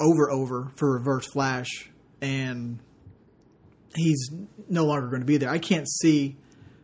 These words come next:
any way that he would be back on there. But then again, would it surprise me if he pops back up again?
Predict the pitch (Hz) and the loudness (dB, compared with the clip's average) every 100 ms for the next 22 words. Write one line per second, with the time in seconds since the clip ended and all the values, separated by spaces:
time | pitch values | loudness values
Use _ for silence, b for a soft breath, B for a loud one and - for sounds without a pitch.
0 | b - - _ _ _ _ _ _ 226 | b -20 -20 _ _ _ _ _ _ 8
1 | 202 156 151 143 139 139 139 147 135 127 | 8 8 6 6 4 2 2 2 2 2
2 | 156 143 127 123 160 151 139 139 151 - | 2 4 0 0 2 2 0 -4 -4 -4
3 | 160 165 143 147 143 139 - 127 143 147 | 0 0 0 -2 -2 -2 -4 -6 -2 -2
4 | 147 139 131 143 139 - 143 139 147 147 | -2 -4 -4 -2 -4 -2 -4 -4 -6 -4
5 | 151 160 | -4 -4